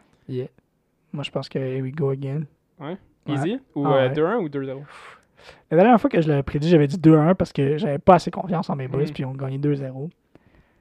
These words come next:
Speaker 1: Chose que j'ai oubliée tellement que j'avais pas confiance en eux. J'étais comme, « Mais non, ils ont gagné deux. » Ils ont gagné deux zéro. Fait que là, en tout cas, ça va être vraiment serré.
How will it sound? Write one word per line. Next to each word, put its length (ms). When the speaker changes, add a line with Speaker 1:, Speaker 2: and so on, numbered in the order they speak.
Speaker 1:
Chose 200
que 80
j'ai 180
oubliée 340
tellement 220
que 60
j'avais 180
pas 120
confiance 360
en 100
eux. 80
J'étais 140
comme, « 160
Mais 80
non, 80
ils 80
ont 60
gagné 180
deux. » 180
Ils 80
ont 40
gagné 140
deux 180
zéro. 300
Fait 160
que 140
là, 240
en 80
tout 100
cas, 120
ça 120
va 100
être 100
vraiment 340
serré. 500